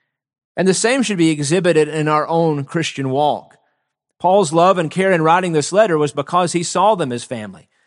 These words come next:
And he wanted to encourage them in the things that they should do and caution them in the things that they shouldn't do.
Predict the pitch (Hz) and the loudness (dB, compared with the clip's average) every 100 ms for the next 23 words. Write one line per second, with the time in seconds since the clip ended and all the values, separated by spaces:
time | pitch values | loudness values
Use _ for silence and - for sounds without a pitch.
0 | _ - 156 170 170 202 220 170 147 139 | _ -2 2 4 4 2 0 0 0 -2
1 | - 185 208 170 185 208 196 156 170 170 | 0 2 2 0 0 0 0 0 0 -2
2 | 143 151 143 151 127 147 180 220 143 - | -2 -2 -2 -4 -4 0 2 2 -2 0
3 | 180 196 180 175 180 202 143 156 165 156 | 2 2 0 -2 0 -2 -2 -2 -2 -2
4 | 143 - - 185 190 180 240 | -4 -2 -2 -2 0 0 0